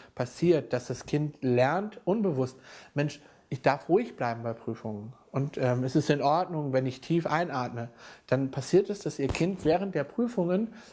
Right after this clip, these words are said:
von sich aus wesentlich ruhiger bleibt und nicht noch dran denken muss, „Mensch, ich muss doch in den Bauch atmen, Mensch, die Augen nach oben, damit keine Emotionen entstehen.“ Es besteht ein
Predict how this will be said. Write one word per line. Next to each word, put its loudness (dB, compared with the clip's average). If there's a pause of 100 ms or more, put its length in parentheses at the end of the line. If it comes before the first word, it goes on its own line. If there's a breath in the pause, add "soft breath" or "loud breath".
von 2
sich 2
aus 2
wesentlich 2
ruhiger 4
bleibt -12 (120)
und -2
nicht -2
noch 0
dran -4
denken 0
muss, -6
„Mensch, 0
ich -20
muss -4
doch 0
in -2
den -2
Bauch 4
atmen, 0 (240 loud breath)
Mensch, 0
die -2
Augen 2
nach -6
oben, 4
damit -8
keine -6
Emotionen 0
entstehen.“ -2 (320 loud breath)
Es -20
besteht 2
ein -2